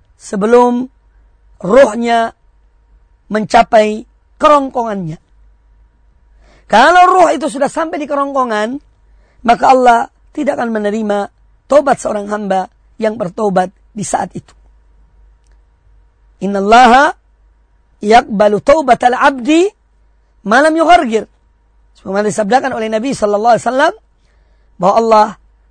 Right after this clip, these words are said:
tidak menerima, bahwa Allah menerima taubat seorang hamba selama rohnya belum mencapai kerongkongannya. Jadi termasuk syarat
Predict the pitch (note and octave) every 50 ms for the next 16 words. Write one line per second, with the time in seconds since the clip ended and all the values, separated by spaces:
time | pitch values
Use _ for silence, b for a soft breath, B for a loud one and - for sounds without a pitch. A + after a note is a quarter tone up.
0 | _ _ _ - D4 C#4+ A3+ C#4+ C#4 - - _ _ _ _ - G#3 G#3+ G#3+ G#3+
1 | A3 A3 G#3 G3+ G3+ G3 - - _ _ _ - - G#3 G#3 A3 - A#3 A#3+ A#3
2 | A3+ A3 A3+ B3 - _ _ _ _ _ _ _ _ _ _ _ _ _ _ -
3 | F#3+ G3+ G#3 G#3+ C4 D#4 D4+ C#4+ C#4 C#4+ D4+ - _ _ _ _ - D#4 F4+ F4
4 | F4 D#4 - - - B3 A#3+ A3+ A3+ A#3 A#3 A#3 G#3+ G#3+ G#3 G#3 - - _ _
5 | _ _ _ _ _ _ _ - - - - G#3 G#3 G#3 G#3 G3+ G3 F#3+ F#3+ F#3+
6 | - _ _ _ _ _ _ _ _ _ - G3+ - _ _ _ _ _ _ -
7 | - F3+ A3 D4+ D#4+ C4 C4+ C#4 C#4 C4 C4 C4 C4 - _ _ _ _ _ _
8 | _ _ _ _ _ - F#3+ G#3+ A#3 A3+ A3 G#3+ G3+ - - G#3+ G#3 - - F#3+
9 | F#3+ F3+ F#3 - - _ _ _ _ _ _ _ _ _ - - B3+ C4+ C4 B3
10 | B3 A#3 G#3 G3 F#3 F3+ D#3+ C#3+ D#3+ _ _ _ _ _ _ _ _ _ _ _
11 | _ _ _ _ _ _ _ _ _ _ _ _ _ _ _ _ _ _ _ _
12 | _ _ _ _ _ _ _ _ _ - F3+ G3+ A#3 B3 B3+ B3+ G#3 G#3+ - G#3+
13 | G#3+ G#3 G3 E3 F#3+ E3 - - A3 A#3+ B3+ C4+ D4